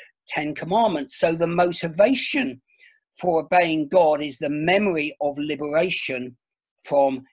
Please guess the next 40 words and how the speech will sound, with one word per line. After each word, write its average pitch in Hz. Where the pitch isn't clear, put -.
captivity. 127
So 175
Sabbath 185
is 147
not 202
just 190
a 147
day. 156
I 165
remember 175
growing 160
up 156
as 139
a 135
kid 151
and 147
my 147
m-, 151
mum 156
and 156
dad 151
wouldn't 151
let 151
me 139
watch 143
the 123
television 135
on 131
a 127
Saturday. 135
Um, 135
but 139
they 170
would, 151
wa-, 165
I 143
never 175
understood 147
it 139
because 135